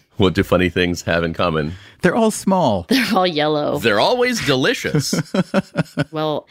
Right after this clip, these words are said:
Speaker 3: I'm gonna quote the novelist and the writer E B White, who said, "Humor can be dissected as a frog can,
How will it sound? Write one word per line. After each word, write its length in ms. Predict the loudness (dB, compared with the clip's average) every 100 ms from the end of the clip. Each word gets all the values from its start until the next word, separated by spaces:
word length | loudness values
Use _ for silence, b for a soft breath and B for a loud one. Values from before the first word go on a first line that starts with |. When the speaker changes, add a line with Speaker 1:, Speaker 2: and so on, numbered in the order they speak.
| B B -4
Speaker 3:
I'm 120 | -2
gonna 160 | -2 -4
quote 540 | -2 2 2 0 -4
the 80 | -4
novelist 600 | 0 0 0 -2 -4 -2
and 240 | -6 -4 -4
the 100 | -4
writer 360 | -2 -2 -2
E 180 | -4 -4
B 160 | -2 -2
White, 460 | 0 0 -2 -10 B B B
who 200 | -4 -4
said, 480 | 0 2 4 2 -2 B B -8
"Humor 340 | -2 0 0
can 180 | -2 -4
be 160 | -2
dissected 760 | 0 -2 -2 -4 -2 0 0 0
as 160 | -4 -6
a 60 |
frog 440 | -8 -4 -2 -2 -4
can, 520 | -4 -2 -2 -4